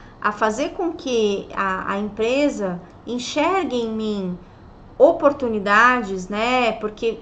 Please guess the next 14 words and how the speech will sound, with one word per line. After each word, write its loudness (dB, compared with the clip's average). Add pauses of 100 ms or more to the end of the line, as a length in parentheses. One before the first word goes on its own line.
(760)
se -4
a 2
gente 0
for 2
pensar, 0
né, -4
pessoal, -4
no, -4
no, -6
em -4
uma -2
empresa, 0
né, -6
pensando -6